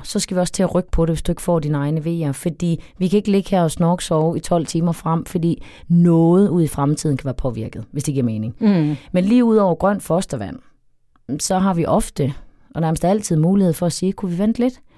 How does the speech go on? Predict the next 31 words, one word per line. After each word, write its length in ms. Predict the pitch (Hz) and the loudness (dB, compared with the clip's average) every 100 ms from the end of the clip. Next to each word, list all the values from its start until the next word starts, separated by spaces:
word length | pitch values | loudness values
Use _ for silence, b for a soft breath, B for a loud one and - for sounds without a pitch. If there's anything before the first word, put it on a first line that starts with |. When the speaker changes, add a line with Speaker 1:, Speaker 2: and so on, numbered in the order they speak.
| - | -14
Speaker 1:
Kunne 140 | - | -4
vi 60 | 233 | -2
gøre 240 | 208 165 | 0 0
noget 180 | 185 175 | 0 0
andet 160 | 151 180 | 0 0
i 40 | |
stedet 280 | 170 226 202 | 0 -2 -2
for? 200 | - 123 B B B - | -2 -6 B B B 0
Og 100 | 214 | 4
det 60 | |
er 20 | |
jo 40 | 226 | 4
der, 140 | 220 | 4
hvor 140 | 202 196 | 2 0
den 100 | 175 | -2
solide 360 | - 196 208 | -2 0 0
fødselsforberedelse 800 | 170 202 202 175 175 180 185 160 | 0 -2 -4 -4 -4 -2 -4 -4
kommer 240 | 160 160 156 | -4 -4 -2
ind. 140 | 190 | 0
Det 100 | 196 | 0
handler 220 | 175 196 | 0 0
ikke 100 | 208 | 0
om, 60 | 233 | 0
at 40 | |
vi 40 | 214 | -2
skal 140 | - | -4
sige 160 | - 143 | -2 0
nej 200 | 123 156 - | 2 0 -2
tak 200 | - - | -4 0
til 120 | 285 | 4
noget. 280 | 285 285 | 6 6